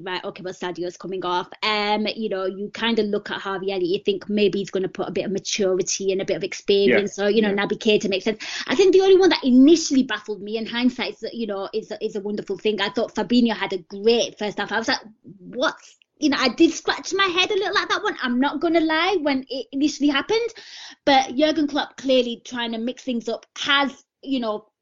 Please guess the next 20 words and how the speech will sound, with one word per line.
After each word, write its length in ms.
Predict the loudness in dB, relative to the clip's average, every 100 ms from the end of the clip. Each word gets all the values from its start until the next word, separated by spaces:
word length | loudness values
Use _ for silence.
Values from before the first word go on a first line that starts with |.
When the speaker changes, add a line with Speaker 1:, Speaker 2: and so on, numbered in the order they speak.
| _
Speaker 1:
quality 460 | -2 2 2 0 -2
on 80 | -2
the 120 | -4
bench, 220 | -4 -4 -6
wants 260 | -6 -4 -4
to 80 | -4
bring 200 | -2 0
it 120 | -2
on, 180 | -4 -8 -12 -2
doesn't 300 | 2 4 4
wanna 220 | 4 4
wean 320 | 6 8 8 6
in 180 | 4
one, 220 | 2 0 -2
so 180 | -2
brings 340 | -4 0 2 2
in 160 | 2
all 140 | 2 -2
three 240 | 2 0
together. 540 | 0 0 0 0 -2